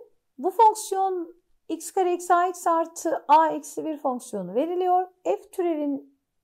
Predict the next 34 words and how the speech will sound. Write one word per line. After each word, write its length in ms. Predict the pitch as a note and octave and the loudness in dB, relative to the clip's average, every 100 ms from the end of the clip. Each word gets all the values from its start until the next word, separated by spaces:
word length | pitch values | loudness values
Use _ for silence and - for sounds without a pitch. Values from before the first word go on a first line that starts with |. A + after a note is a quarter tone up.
| _ _ | _ _
iki 260 | C4+ D#4+ B3 | -10 -4 0
de 60 | |
eksi 340 | A3+ A#3+ - E4+ | 0 -4 -2 0
on 100 | E4 | 0
olmasını 500 | B3 G3 G3 G3+ G3+ | 0 -4 -10 -14 -8
sağlayan 680 | - C#4 B3+ G#3+ G#3+ B3 _ _ _ _ - | 0 2 2 -2 -4 -8 _ _ _ _ 2
A 280 | E4 G4+ | 4 4
kaç 260 | G4+ G4+ G4 | 2 0 2
olmalıdır 500 | C4 G#3 F3+ F3+ - | 0 0 -8 -10 -16
şeklinde 540 | - - - F3+ F#3 | -14 -14 -12 -12 -12
bir 60 | D4 | -10
soru. 400 | - F4+ F4+ - _ _ _ _ _ _ _ _ _ _ _ _ _ _ _ _ | -4 -4 -4 -10 _ _ _ _ _ _ _ _ _ _ _ _ _ _ _ _
Bakın, 240 | G#4 A4+ A4 - _ _ _ _ - | 2 4 2 -2 _ _ _ _ -6
mutlak 440 | C4+ - B4+ B4+ | 2 6 4 6
değerse 360 | A4+ A4 A4+ G4+ | 4 4 2 -4
mutlak 400 | G4 G4+ G#4 G4+ | 2 2 4 2
değerin 240 | F#4 F#4+ | 0 -2
kritik 420 | F4+ E4 F#4 F4 | -4 -4 -4 -6
noktalarını 520 | A3+ G#3+ G#3 G3 F#3 | -8 -6 -6 -4 -6
bulmam 380 | F3+ F3+ - - | -8 -10 -10 -10
gerekiyor. 560 | - - - - - G#3 | -14 -16 -16 -14 -14 -14
Hemen 480 | - A#4 B4 A4+ G4 | -10 -6 -4 -2 -2
bunu 340 | E4+ C#4+ D4+ - | 0 0 -2 -2
çarpanlarına 640 | F4 E4 E4 E4 E4 D#4+ | 0 2 2 0 0 -2
ayırırsam 600 | D#4+ E4 E4 - A3 D4 | -2 -4 -8 -8 -8 -8
bunu 180 | F4+ F#4+ | -12 -14
şu 160 | - G4+ | -12 -6
şekilde 420 | G#4 F#4 C#4 G#3 | -4 -2 -2 -2
yazıyorum. 480 | F#3 F3+ F#3+ G#3 C#4+ | -4 -6 -6 -8 -8
Yani 360 | D#4 D#4 D#4+ F4 | -8 -4 -4 -6
x 180 | E4+ - | -10 -2
kare 280 | F4 E4+ | 0 2
eksi 320 | D#4+ - E4+ B3 | -2 -6 -6 -2
bir, 300 | A#3 - | -4 -4